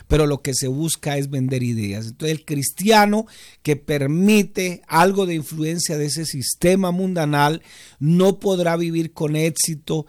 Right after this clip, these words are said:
y, y, y, y a lo largo... Eh, ese legado será destruido, el legado que quiere dejar como cristiano. El sistema de filosofía mundanal está en todo el mundo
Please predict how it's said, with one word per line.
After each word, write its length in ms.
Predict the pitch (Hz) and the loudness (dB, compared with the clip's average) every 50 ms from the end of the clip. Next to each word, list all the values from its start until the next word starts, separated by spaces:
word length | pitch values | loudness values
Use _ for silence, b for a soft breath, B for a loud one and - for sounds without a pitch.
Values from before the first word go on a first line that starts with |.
| b b b b b b b | b b b b b b b
y, 140 | - 151 | -2 0
y, 180 | 156 165 170 185 196 | 0 0 0 -4 -4
y, 600 | - 160 151 156 - 156 160 160 160 160 160 170 | -4 -4 -4 -2 -2 -4 -4 -4 -4 -6 -8 -4
y 120 | 175 170 | 0 2
a 80 | 165 165 | 2 4
lo 160 | 165 165 156 | 6 6 6
largo... 760 | 165 202 214 226 214 190 170 151 151 165 175 190 208 220 214 b b b b b b b | 8 8 8 8 6 6 2 2 0 0 0 0 -2 -2 -6 b b b b b b b
Eh, 260 | - - 135 147 185 175 | -4 -2 0 0 0 0
ese 220 | 175 - - 202 | 0 2 2 2
legado 560 | 196 175 165 151 147 156 156 170 180 190 190 | 2 2 0 0 2 4 4 4 4 2 0
será 320 | - - 165 143 143 143 143 | 0 0 -2 -2 -2 -2 -2
destruido, 800 | 160 165 - - - - 131 120 127 147 165 160 151 139 127 120 | -2 -2 -2 -2 -4 -4 -2 0 2 2 2 2 2 2 0 -2
el 60 | 120 | -2
legado 380 | 123 123 135 143 156 165 180 | -4 -4 -4 -4 -2 -4 -4
que 160 | - - 143 123 | -4 -6 -10 -8
quiere 220 | - 143 143 151 | -6 -4 -4 -2
dejar 380 | 151 143 131 123 131 131 135 _ | 0 0 0 0 -2 -4 -4 _
como 280 | - - 135 127 117 | -8 -8 -8 -8 -8
cristiano. 600 | _ - 117 101 - - - 131 120 117 120 120 | _ -12 -8 -6 -6 -6 -4 -4 -4 -4 -4 -4
El 40 | 120 | -4
sistema 640 | - - 135 120 - - 156 156 170 180 175 175 170 B B B B B B B B | -6 -6 -4 -6 -4 0 0 0 2 2 0 -2 -4 B B B B B B B B
de 300 | - 143 143 156 160 151 | -12 -10 -4 -2 -2 -2
filosofía 800 | - - 147 135 139 127 - - 127 - - 160 190 208 196 175 | -2 -4 -6 -4 -4 -4 -4 -6 -6 -6 -4 0 2 2 2 2
mundanal 800 | 180 196 214 208 190 175 160 160 156 151 156 156 165 175 190 B B B B B B B | 2 0 0 0 0 0 0 0 2 2 2 2 2 -2 -6 B B B B B B B
está 340 | B 147 147 143 - - 175 | B -2 0 0 2 2 2
en 140 | 180 185 185 | 2 0 -2
todo 340 | _ - 190 196 202 214 214 | _ 4 4 6 6 6 6
el 100 | 208 208 | 4 4
mundo 560 | 202 196 196 196 196 196 190 196 196 208 | 2 2 2 2 0 0 0 0 -2 -2